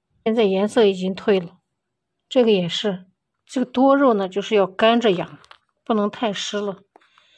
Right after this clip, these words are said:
太湿了的话，它根子就容易腐烂。这盆儿特别小，小小的，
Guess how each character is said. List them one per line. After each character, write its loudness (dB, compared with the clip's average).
太 -2
湿 -6
了 2
的 -6
话， -4
它 -8
根 -2
子 -8
就 -4
容 -6
易 -4
腐 -12
烂。 -8
这 0
盆 -4
儿 0
特 0
别 2
小， -4
小 -2
小 -4
的， -12